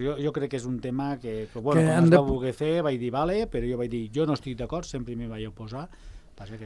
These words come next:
Speaker 1: bueno,
Speaker 2: Pues ja
Speaker 1: quan,
Speaker 2: teni-,
Speaker 1: quan
Speaker 2: ja
Speaker 1: tot
Speaker 2: teniu raó, ja.
Speaker 1: Jo sempre he dit
Speaker 2: Ja teniu
Speaker 1: perquè
Speaker 2: raó.
Speaker 1: el, és un tema de valors de les coses. És que el problema que avui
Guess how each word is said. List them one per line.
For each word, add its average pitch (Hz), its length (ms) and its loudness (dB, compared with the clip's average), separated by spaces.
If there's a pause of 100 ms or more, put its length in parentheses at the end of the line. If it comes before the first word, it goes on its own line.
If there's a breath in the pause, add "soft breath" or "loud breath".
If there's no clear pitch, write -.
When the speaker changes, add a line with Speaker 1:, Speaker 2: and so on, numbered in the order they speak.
Speaker 1:
bueno, 101 140 -6
Speaker 2:
Pues 147 160 4
ja 156 100 6
Speaker 1:
quan, 139 60 2
Speaker 2:
teni-, 160 240 4
Speaker 1:
quan 120 180 0
Speaker 2:
ja 175 140 10
Speaker 1:
tot - 80 2
Speaker 2:
teniu 175 320 6
raó, 139 280 4
ja. 123 120 2
Speaker 1:
Jo 123 80 6
sempre 180 240 2
he - 20 4
dit - 80 8
Speaker 2:
Ja 156 80 4
teniu 165 300 4
Speaker 1:
perquè 135 100 6
Speaker 2:
raó. 131 220 2
Speaker 1:
el, 131 180 -6 (160)
és 147 160 -4
un 190 120 -2
tema 160 220 2
de 131 120 0
valors 117 280 -4
de 107 100 -12
les 98 180 -14
coses. 113 440 -14
És 107 140 -14
que - 80 -16
el 113 80 -12
problema 120 340 -8
que 135 120 -10
avui 135 360 -6